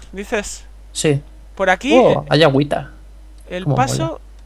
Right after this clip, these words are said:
Speaker 2: mola.
Speaker 1: a ver, el paso estaba, ¿por dónde has hecho el atajo?
Speaker 2: Eh, por la isla donde vas tú al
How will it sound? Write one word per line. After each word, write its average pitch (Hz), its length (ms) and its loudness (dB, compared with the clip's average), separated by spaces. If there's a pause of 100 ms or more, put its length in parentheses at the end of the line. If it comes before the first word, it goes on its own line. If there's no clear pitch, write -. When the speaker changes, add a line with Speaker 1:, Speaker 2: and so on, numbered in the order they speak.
Speaker 2:
mola. 156 100 -18
Speaker 1:
a 147 40 -14
ver, 147 240 -14
el 165 200 -10
paso 277 960 -6
estaba, 254 920 -4 (600)
¿por 208 140 -8
dónde 262 160 0
has 240 80 -4
hecho 233 280 -4
el 208 560 -2
atajo? 233 520 -4 (1200)
Speaker 2:
Eh, 139 480 6 (140)
por 139 260 6
la 139 140 8
isla 151 520 4
donde 139 300 4
vas 143 400 2
tú 147 240 4
al 139 680 4